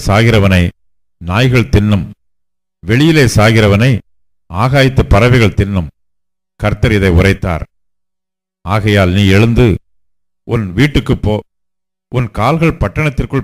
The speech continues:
பிரவேசிக்கையில் பிள்ளையாண்டான் செத்துப் போவான். அவனுக்காக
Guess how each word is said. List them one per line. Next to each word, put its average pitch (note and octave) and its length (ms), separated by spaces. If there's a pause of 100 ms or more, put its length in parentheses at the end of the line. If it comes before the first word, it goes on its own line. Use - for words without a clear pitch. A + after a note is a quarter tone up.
பிரவேசிக்கையில் A2 680 (560)
பிள்ளையாண்டான் A2+ 460
செத்துப் G2 360
போவான். F2+ 360 (1000)
அவனுக்காக G2+ 760